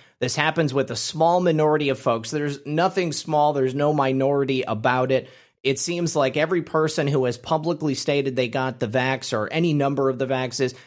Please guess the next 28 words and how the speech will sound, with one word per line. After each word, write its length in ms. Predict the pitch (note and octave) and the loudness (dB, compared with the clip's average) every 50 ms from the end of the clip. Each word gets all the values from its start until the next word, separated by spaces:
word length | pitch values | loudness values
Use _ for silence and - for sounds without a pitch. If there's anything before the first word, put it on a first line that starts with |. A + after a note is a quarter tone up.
| _ | _
they 140 | - C3+ C#3 | -2 -2 -2
continue 480 | - - C3+ B2 - F#3 F3 F3 E3 D3 | 0 0 -2 0 0 2 2 2 2 2
to 120 | - D3+ | 0 0
get 220 | C3 C#3 B2+ - | 0 0 -2 -2
covid. 380 | - - C3+ A#2+ G#2+ F2+ F2 G#2+ - - - _ - | 0 0 0 0 0 -2 -8 -12 -14 -20 -20 _ -6
And 160 | - D3+ D#3+ | -2 0 2
there's 160 | D#3+ D3+ D#3+ | 2 2 2
even 240 | G3+ G#3 G3 G3 E3+ | 0 0 0 0 2
evidence 420 | E3+ D#3+ D3 D#3+ D3+ D3+ D3 - - | 2 2 0 0 0 -2 -4 -4 -6
to 100 | - C#3+ | -6 -4
show 340 | - - F3 D3 C#3 C#3 C3+ | -2 2 4 4 4 4 2
that 180 | B2 C3 A2+ | 0 -2 -4
the 60 | A#2 | -2
people 320 | - - D#3 D#3+ D3+ D3 C#3 | -2 0 0 2 2 2 2
who 100 | C3+ B2+ | 0 0
take 300 | B2 - C#3 B2 A#2+ - | -2 -2 -4 -4 -4 -6
Paxlovid 1000 | - - D3 C#3 - - - - A#2 C3+ F3 F#3 G3+ F#3+ C#3 C3 A#2+ A#2 A#2 A2+ - - _ - | -4 -2 -2 -2 -2 -6 -12 -8 -2 0 2 4 4 4 2 0 -2 -4 -6 -10 -20 -16 _ -4
are 160 | - C3 C3+ | 0 0 2
also 260 | D#3 E3 D#3 - F3+ | 2 2 0 0 -2
getting 300 | D#3+ C3+ C#3+ C#3 C3+ B2+ B2 | -2 0 0 0 -2 -2 0
covid 460 | - D3+ C3 C3 B2 C3 B2+ A#2+ B2 - | 0 2 2 2 2 0 -2 -2 -2 -2
a 80 | B2+ | -2
lot 240 | B2+ C3 B2+ B2 - | 0 0 0 0 -2
more 220 | A#2 B2 A#2 A#2 | -2 -2 -2 0
often 320 | A#2 A2+ A2+ A2+ A2+ A#2+ G#2+ | 0 0 -2 -2 -2 -2 -4
as 140 | G#2+ G2 G#2+ | -4 -4 -2
well. 260 | A#2 A2+ G2 D#2 - - - - - - _ - | -2 -2 -2 -4 -6 -12 -20 -20 -20 -20 _ -2
Now, 240 | C#3 D3 C#3+ C#3 - | 0 0 2 0 -2